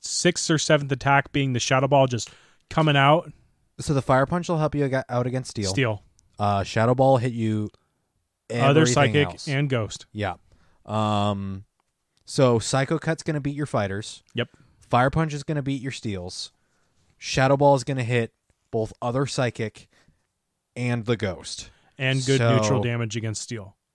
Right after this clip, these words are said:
Speaker 2: So that's
Speaker 1: It's not a bad pick, but you have to respect that it's probably gonna have to use one of your shields.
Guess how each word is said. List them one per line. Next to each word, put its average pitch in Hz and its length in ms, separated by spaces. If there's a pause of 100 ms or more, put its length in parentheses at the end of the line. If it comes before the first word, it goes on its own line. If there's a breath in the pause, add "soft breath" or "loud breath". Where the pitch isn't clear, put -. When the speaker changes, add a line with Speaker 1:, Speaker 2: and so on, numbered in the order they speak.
(140)
Speaker 2:
So - 220
that's 127 720 (1040)
Speaker 1:
It's 147 200
not 151 200
a 226 40
bad 175 280
pick, 147 320 (500)
but 135 220
you 139 100
have 151 220
to 175 100
respect 151 480
that 127 140
it's 123 140
probably 135 420
gonna 131 160
have 123 160
to 127 100
use 120 180
one 117 140
of 113 60
your 110 160
shields. 95 480